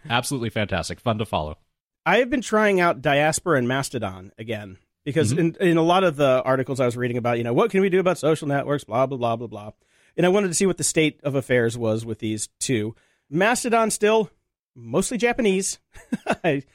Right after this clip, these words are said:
Speaker 1: <laughs>
Speaker 2: I signed up. I've got a Mastodon account. I was, you know, bouncing around looking at the global feed and the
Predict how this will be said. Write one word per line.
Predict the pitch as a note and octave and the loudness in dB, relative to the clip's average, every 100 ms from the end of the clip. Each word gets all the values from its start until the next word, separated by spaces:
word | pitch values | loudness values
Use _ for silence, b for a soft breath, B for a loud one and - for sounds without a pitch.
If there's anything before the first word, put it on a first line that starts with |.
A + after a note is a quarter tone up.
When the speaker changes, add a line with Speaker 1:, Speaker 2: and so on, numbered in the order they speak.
| F#3+ | -6
Speaker 1:
<laughs> | - F3+ | -4 -4
Speaker 2:
I | C3+ | -2
signed | C3 - F#3 A#3+ | 0 0 0 2
up. | F#3+ G3 | 2 2
I've | D3 C3 | 0 2
got | E3+ | 2
a | |
Mastodon | F3 E3+ - E3+ F3 | 2 2 0 0 2
account. | F3 F3 F3 E3+ | 2 0 0 0
I | C#3 | 0
was, | C#3+ C3+ - | 0 -4 -6
you | D3+ | -8
know, | B2+ C3+ | -4 -4
bouncing | - C3+ D#3+ F3+ | 0 0 2 2
around | E3+ F3 | 2 2
looking | D#3 E3+ | 0 -4
at | E3 | -4
the | F3 | -2
global | C#3+ D#3+ F#3 | 2 2 0
feed | - D#3+ E3+ D#3+ | 0 2 2 2
and | D3+ | 0
the | D3+ D3+ | 0 -2